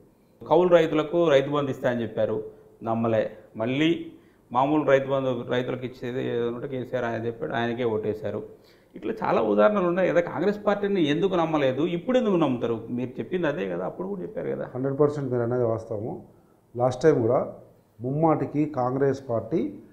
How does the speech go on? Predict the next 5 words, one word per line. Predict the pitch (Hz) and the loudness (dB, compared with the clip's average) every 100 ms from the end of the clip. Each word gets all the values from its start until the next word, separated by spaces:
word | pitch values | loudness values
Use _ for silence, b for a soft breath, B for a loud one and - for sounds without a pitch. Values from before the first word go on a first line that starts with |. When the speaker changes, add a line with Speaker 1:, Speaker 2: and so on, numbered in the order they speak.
| b b - | b b -10
Speaker 2:
అధికారానికి | 120 139 147 139 123 120 117 165 | -6 0 4 6 4 2 0 -2
అతి | - 147 | -2 -6
సమీపంలో | 143 139 135 127 127 123 | -4 -2 -2 -2 0 2
ఉండే, | 101 107 165 - - - - | 2 2 2 2 -8 -18 -10
Speaker 1:
మ్మ్. | 101 90 | -10 -8